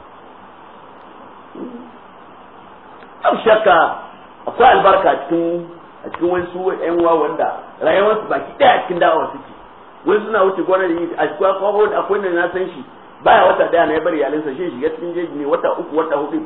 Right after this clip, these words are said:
fullo Niger. To, mun ji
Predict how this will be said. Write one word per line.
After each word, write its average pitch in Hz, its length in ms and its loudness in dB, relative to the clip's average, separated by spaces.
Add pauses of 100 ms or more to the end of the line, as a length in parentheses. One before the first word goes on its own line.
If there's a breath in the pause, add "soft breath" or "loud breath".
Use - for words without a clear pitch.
(100)
fullo 220 240 2
Niger. 160 360 0 (1900)
To, - 200 0
mun 240 220 -4
ji 226 100 -14